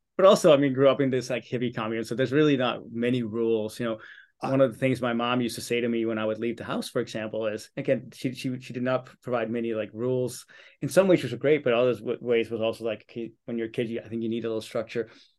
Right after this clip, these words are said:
Speaker 1: But she would always say when I left the house, "Go take some risks." And so I think that kind of mentality is also, again, something I think about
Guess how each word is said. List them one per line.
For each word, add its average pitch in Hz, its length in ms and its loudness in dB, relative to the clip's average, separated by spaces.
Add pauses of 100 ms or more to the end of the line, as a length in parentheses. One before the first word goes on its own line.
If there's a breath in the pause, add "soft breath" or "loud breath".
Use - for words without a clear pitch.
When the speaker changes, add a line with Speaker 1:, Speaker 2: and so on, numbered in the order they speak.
(240)
Speaker 1:
But 135 200 4
she - 100 4
would 147 120 6
always 151 200 8
say 143 140 2
when 131 100 2
I 123 60 2
left 127 240 -2
the 131 40 -8
house, 160 380 -6 (380)
"Go 135 100 4
take 127 240 -2
some 113 220 -6
risks." - 440 -8 (240)
And 127 80 -4
so 127 240 2
I 120 120 2
think 147 180 -2
that 127 300 -2
kind - 180 -6
of 120 60 0
mentality 135 560 0
is 117 120 0
also, 139 280 2
again, 113 180 -2
something 120 320 -4
I 110 80 -4
think 113 180 -8
about 107 340 -4